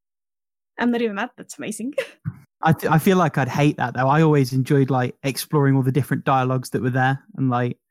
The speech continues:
Speaker 2: I think that would stress me out knowing that you can't do that because the jury will, like, not like that.
Speaker 1: I, I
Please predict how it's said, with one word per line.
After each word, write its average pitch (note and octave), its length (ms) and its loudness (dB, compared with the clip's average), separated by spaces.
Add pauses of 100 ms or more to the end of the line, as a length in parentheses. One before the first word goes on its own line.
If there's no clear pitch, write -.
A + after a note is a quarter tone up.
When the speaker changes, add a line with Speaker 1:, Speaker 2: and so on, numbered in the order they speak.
(320)
Speaker 2:
I C3+ 100 2
think D3 160 4
that C3 100 4
would C3 140 2
stress - 400 -2
me C#3 120 4
out C3 200 2
knowing C3 280 4
that C3 120 0
you C3 80 -8
can't B2 300 -2
do B2+ 160 0
that A#2+ 180 -4
because B2+ 260 -6
the B2 100 -8
jury A#2+ 360 -4
will, A#2 80 -6
like, A#2 240 -6 (360)
not C3 280 4
like - 380 -4
that. - 180 -6 (800)
Speaker 1:
I, E4 220 -2 (300)
I G4 300 0